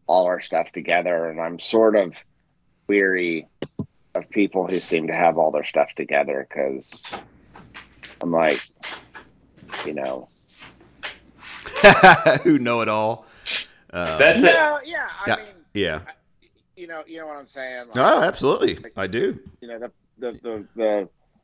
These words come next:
Speaker 1: the people who, who s-, you know, who seem to have,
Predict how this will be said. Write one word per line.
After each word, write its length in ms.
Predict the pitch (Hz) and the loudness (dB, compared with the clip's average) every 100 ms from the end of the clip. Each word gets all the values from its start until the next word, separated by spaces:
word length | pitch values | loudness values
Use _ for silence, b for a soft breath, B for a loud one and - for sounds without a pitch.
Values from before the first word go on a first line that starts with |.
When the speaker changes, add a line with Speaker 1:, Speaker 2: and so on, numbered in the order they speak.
| _ | _
Speaker 1:
the 80 | 117 | -4
people 380 | 151 170 143 147 | 2 2 4 2
who, 560 | 139 131 123 120 117 113 | 2 2 2 -2 -6 -10
who 180 | 113 113 | -8 -8
s-, 220 | - - - | -8 -14 -4
you 120 | 131 | -2
know, 360 | 113 107 95 - _ _ _ _ | 0 0 -2 -8 _ _ _ _
who 100 | 123 | -6
seem 320 | 117 - 147 | 0 2 2
to 100 | 135 | 2
have, 320 | 120 127 123 | 2 4 2